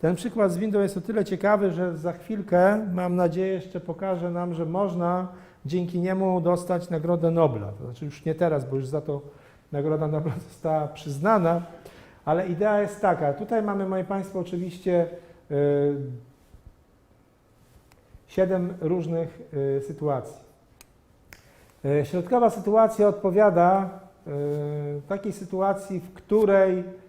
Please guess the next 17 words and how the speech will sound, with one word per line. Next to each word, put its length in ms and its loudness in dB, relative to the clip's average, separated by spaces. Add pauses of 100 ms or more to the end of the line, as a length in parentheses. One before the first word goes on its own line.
(200)
moi 260 -4
drodzy, 560 0 (480)
układ 340 0
porusza 460 -2
się 380 0 (180)
ruchem 360 -2
jednostajnym, 640 0 (180)
tak? 220 -14
Czyli 540 -2 (360)
trywialny 680 2
układ 340 0
inercjalny, 720 -2
do 160 0
góry 320 4
albo 300 2
na 220 0
dół. 360 -2